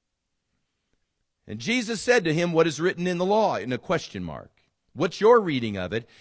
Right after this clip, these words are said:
And so he answered and said, "Now listen, he quotes the law. He's not quoting the New Testament. He's quoting the Old Testament, which reminds us that the Old Testament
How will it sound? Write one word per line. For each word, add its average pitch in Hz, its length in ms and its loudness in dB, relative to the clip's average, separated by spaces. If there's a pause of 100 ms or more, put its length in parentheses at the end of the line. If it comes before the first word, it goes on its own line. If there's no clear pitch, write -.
(100)
And 139 140 -4
so 175 220 4
he 170 120 4
answered 220 440 0
and 143 100 -4
said, 151 240 -4
"Now 160 140 -4
listen, 180 400 -4
he 208 160 0
quotes - 420 -2
the 202 100 -10
law. 190 240 0
He's 156 200 -12
not 190 160 -6
quoting 202 320 2
the 147 80 -4
New 160 80 -8
Testament. 147 560 -4 (180)
He's 165 160 -12
quoting 165 320 -4
the 160 160 -2
Old 180 240 -2
Testament, 120 480 -6
which 160 220 -8 (160)
reminds 196 600 0
us 151 240 -2 (140)
that 175 160 0
the 180 140 -8
Old 247 320 4
Testament 170 580 -2